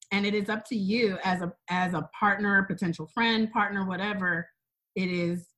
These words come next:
uh, to figure out whether or not that's something you want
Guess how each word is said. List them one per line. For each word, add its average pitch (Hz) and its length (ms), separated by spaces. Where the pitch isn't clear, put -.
uh, 156 360
to 165 560
figure 214 280
out 190 100
whether 196 180
or 196 60
not 185 180
that's 185 160
something 190 320
you 180 160
want 175 260